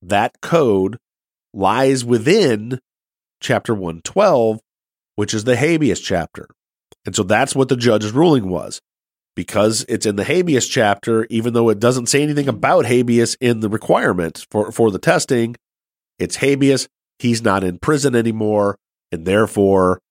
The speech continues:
he can't do the testing. I can't even rule on it, so it's just denied. And the non-crowd went wild. You should see social media. I'm sure you've already seen it. It's pretty amazing how as soon as the people that are arguing have been fighting and screaming that these three guys are guilty for this whole time,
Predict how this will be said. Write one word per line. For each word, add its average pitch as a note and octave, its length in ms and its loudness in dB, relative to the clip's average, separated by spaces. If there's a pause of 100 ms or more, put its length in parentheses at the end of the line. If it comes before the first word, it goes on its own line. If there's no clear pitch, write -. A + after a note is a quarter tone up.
(160)
he A2 60 -4
can't D2+ 280 -2
do F2 140 -4
the F2 100 -6
testing. A#2 420 0
I A2+ 120 0
can't A#2+ 320 -2
even B2 240 -2
rule C#3+ 320 4
on G#2+ 180 2
it, A2+ 160 -2
so G#2 200 0
it's G#2 140 -2
just G2 320 -8
denied. F2 640 -4 (1000)
And G2 160 -6
the F2+ 80 -4
non-crowd A2+ 1040 0
went F#2+ 360 -8
wild. D#2 640 -12 (560)
You G#2 100 -4
should A#2 160 -4
see D3 180 2
social C3+ 400 0
media. C3 260 2
I'm G#2+ 60 -2
sure C3+ 180 -2
you've B2 160 0
already A2+ 200 0
seen A2 280 -2
it. G2+ 80 -2
It's G2 80 -4
pretty E3 220 0
amazing C3+ 500 0
how G#2+ 160 0
as G#2 80 -4
soon B3 300 -2
as F#3+ 240 0 (400)
the A#2 100 2
people E3+ 360 0
that A#2+ 120 4
are G#2+ 220 2
arguing A#2+ 640 0
have G#2+ 100 -2
been A2+ 160 -2
fighting D#3+ 420 0
and D3+ 80 -2
screaming G3 680 -2
that F3 160 0
these F3+ 180 -2
three E3+ 220 -2
guys C#3+ 300 2
are C3 60 4
guilty C3 420 0
for A2 80 -6
this G#2 180 -4
whole B2 180 0
time, G#2 420 -2